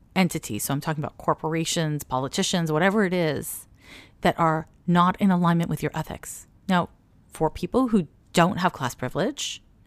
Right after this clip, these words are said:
they're not in a position to do that. You gotta buy the thing that is most accessible. You gotta spend your money where you can. So if you're not in that position where it is a necessity issue, it is more about, like, you wanna beef up your savings or whatever,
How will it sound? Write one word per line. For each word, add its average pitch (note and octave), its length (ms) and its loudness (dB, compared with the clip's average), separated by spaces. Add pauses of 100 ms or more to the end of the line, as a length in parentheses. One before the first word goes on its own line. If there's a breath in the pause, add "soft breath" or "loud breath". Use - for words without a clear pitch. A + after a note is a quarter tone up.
(140)
they're C4+ 120 8
not B3+ 160 8
in A3+ 60 4
a A3+ 40 4
position A#3+ 360 2
to - 100 -10
do C4+ 120 -2
that. G3 220 -2 (220)
You F#3+ 120 0
gotta G#3+ 220 2
buy G3+ 140 2
the G3+ 80 -2
thing F#3+ 180 2
that F#3 120 2
is F#3 100 -4
most D#3+ 220 -4
accessible. - 580 -8 (120)
You - 80 -8
gotta F3 160 -2
spend G#3 240 0
your F#3+ 60 -2
money F3+ 200 2
where F3 240 2
you D#3+ 300 -4 (280)
can. - 360 -4 (400)
So - 260 -4
if - 160 -10
you're F3+ 360 -6
not C4 180 0
in B3 80 6
that A#3 160 2
position F#3 360 -2
where D#3+ 200 -2
it F#3 120 0
is F#3 120 -2
a F3 60 2
necessity D#3 800 -2
issue, - 320 -6 (200)
it D#3+ 100 -4
is D#3+ 100 -4
more F3 140 0
about, D#3+ 300 -2
like, D3+ 180 -4
you D4 80 -4
wanna C4+ 180 0
beef A#3+ 240 -2
up A3+ 140 0
your G3+ 80 0
savings F#3 440 0
or E3+ 60 0
whatever, E3 320 0